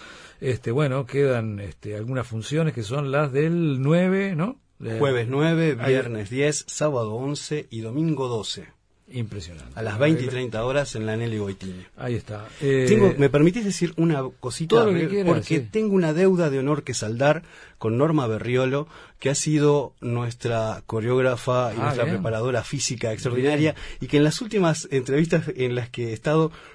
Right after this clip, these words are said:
Speaker 2: por H o por B, se me ha pasado mencionarla. Y la última vez que, que nos encontramos le prometí que a la
Speaker 1: <laughs>
Speaker 2: próxima entrevista le, lo primero que iba a decir era que Norma Berriolo nos había preparado.
Speaker 1: Bueno, no, nos alegra,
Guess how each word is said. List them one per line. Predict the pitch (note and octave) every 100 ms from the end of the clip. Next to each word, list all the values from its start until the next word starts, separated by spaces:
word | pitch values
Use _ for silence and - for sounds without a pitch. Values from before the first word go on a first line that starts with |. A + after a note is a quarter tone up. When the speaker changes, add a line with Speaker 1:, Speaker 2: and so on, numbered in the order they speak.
| _ -
Speaker 2:
por | F3
H | B3+ A3
o |
por | D#3+ D3+ D#3+
B, | A#3 C4+
se | - - C3+
me | G3
ha |
pasado | A3 F#3 G#3+ G#3+ F3
mencionarla. | C#3+ C3 C3+ C3 A2 A2
Y | B2+
la | B2+
última | D#3 D#3+
vez | D#3 E3
que, | - C3 B2 G#2+
que | B2
nos | A2+
encontramos | A#2 A#2 C3+ C#3+ B2
le | A2
prometí | - A2 G#2+ A2+ C#3 D3 - -
que | D3 C3
a | C3+
la | B2
Speaker 1:
<laughs> | A#2
Speaker 2:
próxima | G3 G3 F#3 D#3+
entrevista | C#3 D3+ D3 C#3
le, | C3+ C#3+ C3+
lo | C3+
primero | B2+ G#3+ A#3+ A3+ G3
que | D#3
iba | D3+
a | C3+
decir | C3 C#3 C#3 - - -
era | B2+ C3 B2+ A#2+ - -
que | B2+
Norma | C3 D#3+ D3
Berriolo | C3 B2+ C#3 C#3 B2+
nos | A#2+
había | A#2 A#2 A2+
preparado. | G#2+ A2+ A#2+ B2 B2
Speaker 1:
Bueno, | A#2+ A#2
no, | A2+ A2+
nos | D4+ -
alegra, | E4+ C3+ D#3 D3+ C#3+ C3+